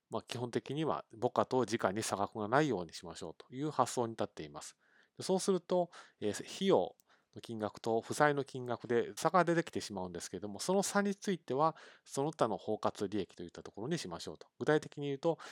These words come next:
未認識の数理計算上の差異については、その他の包括利益として会計処理をするという方法が採用されています。これによって、貸借対照表では、まあ、時価と一致した形の負債が認識され、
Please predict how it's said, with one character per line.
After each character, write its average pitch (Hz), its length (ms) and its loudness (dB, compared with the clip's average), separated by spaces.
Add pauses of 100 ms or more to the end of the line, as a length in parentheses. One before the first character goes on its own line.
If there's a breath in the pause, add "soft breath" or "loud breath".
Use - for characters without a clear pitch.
(160 loud breath)
未 160 180 0
認 156 100 2
識 - 200 -6
の 120 160 -2
数 135 240 0
理 127 100 0
計 127 200 4
算 113 220 0
上 113 160 0
の 107 100 -4
差 107 180 2
異 90 40 -2
に 80 160 -12
つ - 120 -8
い 87 80 -4
て - 140 -10
は、 135 200 4 (300 loud breath)
そ 127 100 -2
の 143 60 2
他 107 140 -2
の 87 80 -6
包 104 140 0
括 101 280 -4
利 92 100 -4
益 - 140 -6
と 85 100 -10
し - 100 -10
て 170 180 0
会 107 200 0
計 101 140 -4
処 104 160 -6
理 113 80 -2
を 160 100 2
す - 160 -6
る 104 100 -2
と - 120 -4
い 101 40 0
う 104 40 -4
方 120 180 -6
法 123 220 -4
が 175 80 4
採 107 180 0
用 87 120 -4
さ - 120 -8
れ 78 60 -8
て - 140 -14
い 69 60 -16
ま 87 120 -10
す。 - 140 -14 (520 soft breath)
こ 170 120 2
れ 185 100 2
に 185 80 0
よ 175 80 4
っ - 20 -20
て、 - 320 -2 (260 soft breath)
貸 165 220 4
借 101 200 0
対 104 180 4
照 98 280 -2
表 98 200 0
で 151 80 4
は、 120 280 0
ま 104 120 -4
あ、 98 40 -2
時 110 120 -2
価 - 260 0 (400)
と 180 220 2
一 113 220 -8
致 - 20 0
し - 80 -6
た 104 100 -2
形 - 380 -8
の 165 200 -4 (500 loud breath)
負 - 100 -12
債 98 200 2
が 131 240 4
認 104 160 -6
識 - 180 -10
さ 110 160 -2
れ、 73 200 -8